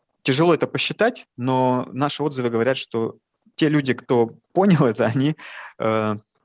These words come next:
не хотят отказываться от использования три дэ модели. Экономия времени, потому что вы видели, что для того, чтобы подключить, э, фактически соединить там три класса систем, систему управления,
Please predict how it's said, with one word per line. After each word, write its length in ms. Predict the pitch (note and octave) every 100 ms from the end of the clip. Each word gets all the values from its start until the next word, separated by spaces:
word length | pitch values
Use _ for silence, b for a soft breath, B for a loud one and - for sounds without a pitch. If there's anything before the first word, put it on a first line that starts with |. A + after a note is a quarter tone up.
| -
не 180 | B2 C3
хотят 360 | C#3+ C3 A#2 A2+
отказываться 460 | - B2 A#2 -
от 80 | G#2+
использования 460 | A2+ - A2 A2 G#2+
три 140 | A2
дэ 120 | A2
модели. 400 | G#2+ G#2 - - _ _ _ _ _ _ _ _ - B B B B B
Экономия 420 | A#2+ E3+ F#3+ F3
времени, 480 | D3+ D#3+ B2 G2+ F2+ -
потому 240 | A#2+ D3+
что 260 | - B2+ - _ _
вы 160 | C3 D3
видели, 300 | F#3+ F3 B2
что 200 | - A#2
для 140 | B2+
того, 160 | D3 D3+
чтобы 220 | C3 B2
подключить, 800 | - - C#3 C#3 E3+ D#3+ - - _ _ -
э, 340 | A2+ A2+ A2
фактически 680 | G#2+ A#2+ D#3 B2+ - B2+ A2+
соединить 460 | - B2 C3+ C3+
там 180 | - G#2+
три 180 | - D3+
класса 380 | - B2+ A#2+ A#2
систем, 480 | - A2+ - B2 G2
систему 360 | A#2 - A#2+
управления, 680 | A2 A2+ A#2 A2+ G#2+ G#2 G2+